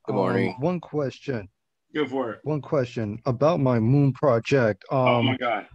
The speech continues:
Speaker 3: <laughs>
Speaker 2: is, it, it said for the location. Do you want us to give you the location?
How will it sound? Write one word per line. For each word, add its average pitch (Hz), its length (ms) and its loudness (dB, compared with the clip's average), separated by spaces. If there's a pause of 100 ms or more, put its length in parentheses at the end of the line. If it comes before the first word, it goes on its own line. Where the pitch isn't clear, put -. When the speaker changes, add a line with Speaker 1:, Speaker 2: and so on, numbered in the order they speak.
Speaker 3:
<laughs> - 0 - (300)
Speaker 2:
is, 151 280 -4 (600)
it, 165 100 -8 (400)
it 156 120 2
said 208 320 -2
for 160 200 -2
the 147 100 2
location. 135 640 -4
Do 127 120 -10
you 214 100 -6
want 131 400 -6
us 175 120 -12
to 170 120 -16
give 165 300 -8
you 180 340 -6
the 165 100 -6
location? 170 840 -6